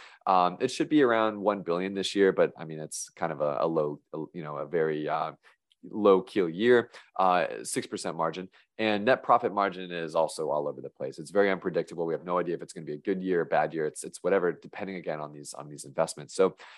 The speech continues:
if you're on the PayPal boat and you're like, "Austin, why would I wanna buy stock in PayPal? What should I be excited for? What should I listen to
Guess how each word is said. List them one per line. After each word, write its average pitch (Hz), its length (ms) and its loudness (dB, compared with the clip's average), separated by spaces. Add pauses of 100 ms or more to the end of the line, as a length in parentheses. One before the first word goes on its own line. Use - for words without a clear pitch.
(100)
if 120 100 2
you're 151 80 6
on 220 80 6
the 247 80 4
PayPal 113 520 0
boat 78 260 -6 (420)
and 117 80 -6
you're 120 320 4
like, 110 160 4 (180)
"Austin, 143 400 2
why 120 360 6
would 165 160 6
I 143 80 10
wanna 107 260 2
buy 90 240 2
stock 85 320 -4
in 85 80 -14
PayPal? 82 360 2
What 113 160 6
should - 120 -4
I 143 60 2
be 131 100 -2
excited 95 480 2
for? 98 120 2
What 120 120 2
should - 100 -6
I 139 80 4
listen 123 440 -2
to 90 340 0